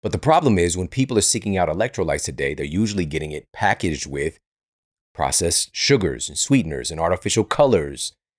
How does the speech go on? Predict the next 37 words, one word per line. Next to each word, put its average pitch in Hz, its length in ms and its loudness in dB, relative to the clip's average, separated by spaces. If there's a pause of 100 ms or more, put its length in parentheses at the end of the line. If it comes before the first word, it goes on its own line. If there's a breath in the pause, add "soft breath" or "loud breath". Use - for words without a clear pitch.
(320)
and 82 120 -4
all 127 160 6
of 131 60 8
these 127 180 6
different 90 300 0
things 71 440 -6 (160)
that 101 120 2
are 98 40 2
diminishing 143 680 4
the 110 80 -2
nutritive 104 440 2
value 90 360 2
that 78 120 -2
we're 73 60 -6
trying 85 260 -10
to 85 60 -6
seek 80 280 -2
from 73 320 -12 (320)
those 71 200 -8
electrolytes. 67 760 -8 (480)
So 73 300 2 (580)
today, 127 580 4
we're 82 80 -10
stepping 95 420 0
things 82 220 -4
up 80 160 -2
to - 80 -16
another 71 280 -6
level. 76 440 -2 (580)
We're 82 100 -6
getting 90 200 2
our 82 100 4
electrolytes 85 800 0
in 98 140 -6
the 85 80 -4
right 113 440 2
ratios 95 960 2